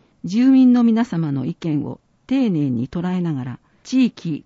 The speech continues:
公共交通のあり方を考えてまいります。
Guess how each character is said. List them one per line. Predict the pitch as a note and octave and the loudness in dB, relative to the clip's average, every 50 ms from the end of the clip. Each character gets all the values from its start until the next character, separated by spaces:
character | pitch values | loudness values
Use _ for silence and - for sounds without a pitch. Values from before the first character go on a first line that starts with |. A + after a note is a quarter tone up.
| _ | _
公 | _ - A#3+ B3+ B3+ | _ -2 0 0 0
共 | B3 - A#3+ B3+ B3 | 0 -2 -2 -2 -2
交 | - - A#3+ A3+ G#3+ | -2 -2 -2 -2 -2
通 | - - D#3 D#3+ D3+ | -4 -6 -6 -4 -4
の | D3 D3+ D3+ C#3+ - - | -2 -2 -4 -4 -6 -6
あ | D3+ | -4
り | F3 G#3 | -4 -4
方 | - - G3+ - - F#3 F3+ | -4 -4 -6 -6 -4 -6 -6
を | F3+ - - _ | -6 -8 -10 _
考 | - A#3 A3 A3+ A3+ A#3 | -6 -2 0 0 0 0
え | A3 E3 | 0 -2
て | - - C#3+ | -4 -4 -6
ま | C#3 C#3+ D3 | -4 -4 -4
い | D3 C3+ | -4 -4
り | C3+ C#3 | -4 -4
ま | C3+ C3 | -4 -6
す。 | - - - _ _ | -8 -12 -20 _ _